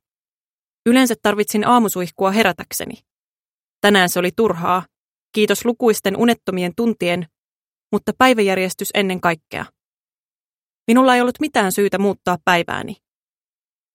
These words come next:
Voisihan olla, ettei kello kaksitoista tapahtuisi mitään merkittävää, ja minun elämäni jatkuisi samanlaisena kuin ennenkin. Siksi oli parempi tukeutua vanhaan ja elää niin kuin ennen. Onnistuin suodattamaan kahvia, joka muistutti sekä väriltään että maultaan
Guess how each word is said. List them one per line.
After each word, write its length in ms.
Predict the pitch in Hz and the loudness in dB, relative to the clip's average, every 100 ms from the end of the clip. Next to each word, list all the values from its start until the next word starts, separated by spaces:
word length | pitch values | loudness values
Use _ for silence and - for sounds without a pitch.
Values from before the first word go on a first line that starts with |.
| - | 0
Voisihan 360 | 196 196 185 180 | 0 2 -2 0
olla, 260 | 208 208 | 2 2
ettei 260 | 180 190 185 | 0 -4 -2
kello 260 | 220 208 | 0 0
kaksitoista 560 | 233 226 220 185 180 196 | -2 -4 -4 -2 -4 -4
tapahtuisi 560 | 214 - 190 190 180 202 | -4 -2 -4 -4 -2 -2
mitään 320 | 233 202 185 | 0 0 2
merkittävää, 720 | 220 214 165 _ 180 180 185 - _ _ _ _ _ 214 | 0 0 -8 _ -2 0 -2 -6 _ _ _ _ _ 2
ja 80 | |
minun 180 | 214 220 - | 4 4 2
elämäni 400 | 240 240 208 208 | 2 2 2 0
jatkuisi 420 | 220 - 196 202 | -2 -2 -2 -2
samanlaisena 640 | 247 240 180 175 180 185 - | 0 0 2 0 -2 -4 0
kuin 160 | 208 | 2
ennenkin. 540 | 180 165 - - 113 - _ _ _ _ _ _ _ _ _ _ _ - | 2 -2 -8 -12 -12 -14 _ _ _ _ _ _ _ _ _ _ _ -8
Siksi 220 | 294 285 | -4 0
oli 140 | 254 | 0
parempi 340 | 233 285 233 202 | 0 0 0 0
tukeutua 520 | 240 214 180 175 175 | 0 -2 0 0 4
vanhaan 380 | 214 185 185 180 | 2 2 0 0
ja 80 | |
elää 260 | 202 208 185 | 2 2 2
niin 200 | 185 180 | -2 -2
kuin 200 | 214 190 | 0 0
ennen. 360 | 170 - 226 - _ _ _ _ _ _ _ _ _ _ _ _ _ _ _ _ _ _ | -2 -6 -12 -14 _ _ _ _ _ _ _ _ _ _ _ _ _ _ _ _ _ _
Onnistuin 420 | 220 226 - 214 208 | 2 2 2 0 2
suodattamaan 580 | 262 240 - 180 180 | 2 0 -2 -2 0
kahvia, 360 | 220 233 214 180 | 0 0 0 2
joka 200 | 170 180 | 0 0
muistutti 440 | 196 208 190 - | -2 -2 -4 -8
sekä 280 | 170 175 185 | -6 -4 2
väriltään 480 | 220 240 214 185 180 | 4 2 2 0 0
että 200 | 175 190 | -4 0
maultaan 460 | 208 220 - 175 | 2 2 0 -2